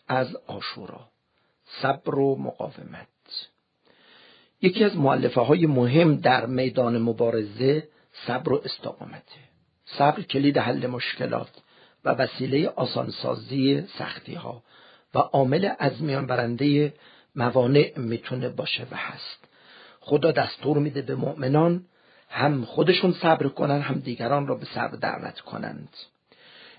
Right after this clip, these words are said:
امام حسین علیه السلام که سمبل صبر و مقاومت و استقامته فرمود:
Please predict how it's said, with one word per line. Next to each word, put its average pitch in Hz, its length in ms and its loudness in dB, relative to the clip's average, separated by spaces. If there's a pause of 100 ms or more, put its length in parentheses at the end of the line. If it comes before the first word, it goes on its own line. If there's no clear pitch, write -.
(160)
امام 143 280 6
حسین 156 260 2
علیه 131 240 0
السلام 135 600 2 (460)
که 131 420 -2 (120)
سمبل 127 540 4
صبر 135 360 -2
و 131 40 0
مقاومت 120 680 -4
و - 40 -8
استقامته 127 880 -4 (320)
فرمود: 135 480 -2